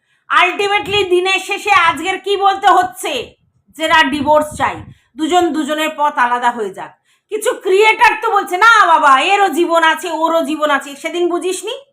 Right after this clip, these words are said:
তোরা সেদিন বুঝিসনি যে দুটো ছে-, মানে, লোকেরই জীবন আছে, হতে পারে তাদের মধ্যে আন্ডারস্ট্যান্ডিং হচ্ছে না, অতএব তাদের তাদের রাস্তায় ছেড়ে দিই, সে তার মতো জীবন কাটাক, সে তার মতো জীবন কাটাক?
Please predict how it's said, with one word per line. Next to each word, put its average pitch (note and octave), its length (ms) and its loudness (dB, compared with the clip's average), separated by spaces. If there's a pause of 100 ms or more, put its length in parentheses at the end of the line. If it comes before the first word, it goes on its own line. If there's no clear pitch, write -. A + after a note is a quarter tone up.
(460)
তোরা E4+ 220 0
সেদিন E4+ 440 -2
বুঝিসনি F4 520 -6
যে E4+ 120 -4
দুটো C#4+ 420 -2 (420)
ছে-, C#4+ 260 -4
মানে, C4 280 -4
লোকেরই D#4+ 460 0
জীবন D4+ 360 -2
আছে, E4 240 0 (440)
হতে C#4+ 200 -2
পারে E4+ 240 0
তাদের D#4 340 -2
মধ্যে D#4+ 260 -4
আন্ডারস্ট্যান্ডিং D#4+ 680 0
হচ্ছে D4+ 340 -6
না, F4 80 0 (340)
অতএব C#4+ 280 -4
তাদের C4+ 260 -6
তাদের E4+ 240 -2
রাস্তায় F4+ 360 2
ছেড়ে G4 220 0
দিই, G#4+ 160 0 (260)
সে E4 160 -8
তার E4 280 0
মতো F#4 220 -4
জীবন F#4 340 0
কাটাক, F#4 360 -2
সে F#4+ 160 -10
তার F#4 220 0
মতো G4 220 -4
জীবন F#4 320 -2
কাটাক? G4+ 300 2